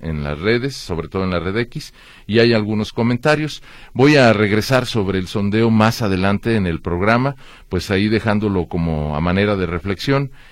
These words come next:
y sobre todo haciéndoles la invitación a que pasen y participen. Y rapidísimamente, pues también le agradezco a todos los que participaron en el sondeo del viernes.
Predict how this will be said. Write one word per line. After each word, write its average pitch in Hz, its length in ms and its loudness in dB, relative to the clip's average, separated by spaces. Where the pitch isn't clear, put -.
y 92 200 -2
sobre 87 260 -4
todo 107 380 0
haciéndoles 95 420 -2
la 85 120 -2
invitación 82 580 -4
a 87 80 -4
que - 100 -6
pasen 87 360 -6
y 76 40 -6
participen. 80 720 -6
Y 95 80 -2
rapidísimamente, 107 1080 -2
pues - 160 -6
también 101 320 2
le 104 60 4
agradezco 90 440 0
a 90 40 0
todos 98 240 0
los 90 140 -4
que 85 100 -6
participaron 90 720 -4
en 82 100 -2
el 78 100 -6
sondeo 85 320 -4
del 90 160 -4
viernes. 127 520 0